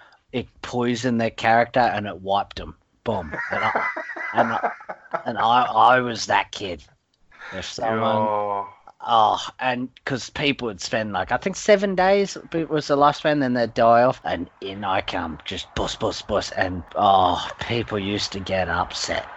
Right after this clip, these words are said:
Speaker 1: and I would kill 'em off. I don't know whether you can do that still these days, but you used to get a little piece of paper 'cause you'd get your egg, and then you'd wait for your egg to hatch, you had to then level him up a certain way, and you'd hope you'd get, like,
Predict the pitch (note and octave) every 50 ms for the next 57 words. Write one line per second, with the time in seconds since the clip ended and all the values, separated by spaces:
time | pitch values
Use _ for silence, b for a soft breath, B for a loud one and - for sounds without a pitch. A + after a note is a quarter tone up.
0 | - - F2+ F2+ F2 F2 E2+ E2+ - - A#2 G#2 G2 F#2+ F#2+ F2+ - - - -
1 | - - A#2 A2 - - C#3 C3+ D3+ D#3+ D#3 D#3+ E3 E3+ E3 E3+ D#3+ D#3+ D#3+ -
2 | - D#3 D3 C#3+ D#3 D#3 D#3+ D#3+ C#3 - - - D#3+ D#3 D#3+ D#3 D3+ D#3 D#3+ D3+
3 | - E3+ E3 D3+ - B B B B B B - C#3+ C3 A#2 B2 D3 D#3+ E3 E3+
4 | D#3+ - C#3+ B2+ D3+ C#3+ C3+ C#3+ D3+ D#3 C#3+ C3+ - - D#3+ D#3 C3+ - B2+ A#2
5 | G#2+ - - - - - C#3 C#3+ C#3 - D#3 C#3+ - - C#3+ A2+ A#2+ B2+ B2 -
6 | _ - D#3 D#3 C#3+ - B2+ B2 A#2+ A2+ A2 - - - C3 C#3 C#3 C#3+ D3 C#3+
7 | C3+ B2 B2 B2 B2 A#2+ A#2 G#2+ A2 A#2+ B2 B2+ B2 G#2 - - C3 A#2+ A#2 -
8 | - A#2+ B2 A#2+ A#2 - A#2+ A2+ G2 G2 A2 C3 C#3 C#3 - - - - - _
9 | b b b b b b F2 G#2 G#2+ A2+ A#2+ G2+ - G#2+ G2 - - B2 A#2+ A#2+
10 | B2 B2+ B2 A#2+ A#2+ B2 B2 A#2 A#2 A2+ G#2 - - - C3 C3 B2+ B2+ B2+ C#3
11 | C#3 - - - - - G#2+ - - - D3 C#3 C3 A#2+ A2+ B2 A#2+ A#2 A#2 B2
12 | B2+ C3 B2+ B B B B B B B A2 G#2+ G#2 G2 - - - B2 A#2+ A2
13 | - - A#2+ G2 G2 - A2+ A2+ G#2 G2 G2+ G#2 G2+ G2